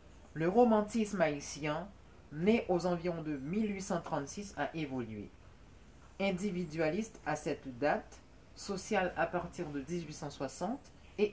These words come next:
universel dès mille huit cent quatre-vingt-dix, ce mouvement s'est enrichi, il faut le souligner,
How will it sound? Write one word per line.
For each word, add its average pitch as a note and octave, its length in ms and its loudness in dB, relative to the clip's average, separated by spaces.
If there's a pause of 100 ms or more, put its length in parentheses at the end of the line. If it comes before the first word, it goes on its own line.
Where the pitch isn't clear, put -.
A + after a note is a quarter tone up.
universel G3+ 720 4
dès D#3 140 0
mille F#3+ 280 2
huit F3+ 80 -2
cent F3 200 -2
quatre-vingt-dix, D3+ 1000 -2 (460)
ce - 160 0
mouvement E3+ 500 0
s'est G#3 340 -2
enrichi, E3+ 580 -4 (920)
il G3+ 140 2
faut A#3 200 4
le G#3+ 120 6
souligner, D3 640 -4